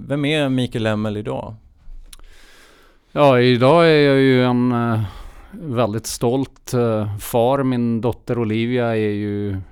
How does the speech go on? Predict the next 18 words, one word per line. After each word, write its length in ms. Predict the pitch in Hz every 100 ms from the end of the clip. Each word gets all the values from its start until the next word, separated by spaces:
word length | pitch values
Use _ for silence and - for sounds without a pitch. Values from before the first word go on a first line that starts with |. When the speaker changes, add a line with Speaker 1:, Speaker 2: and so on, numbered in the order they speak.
| 170
Speaker 2:
inte 260 | 139 95 117
min 200 | 117 107
biologiska 580 | 117 110 104 113 -
dotter, 380 | 120 117 - 120
men, 360 | 117 117 113 110
eh, 280 | 107 101 98
hon 180 | 107
är 200 | 104 101
min 360 | 113 110 107 104
emotionella 760 | 104 98 107 101 110 104 113 113
och, 320 | 107 101 95 - _ - - -
och 400 | - 104 98 92
psykiska 840 | 90 - 117 - - - 113 110 107
dotter, 580 | 113 110 - - 104 110 120
kan 120 | 110
man 100 | 107
ju 60 |
säga. 400 | 101 104 98 113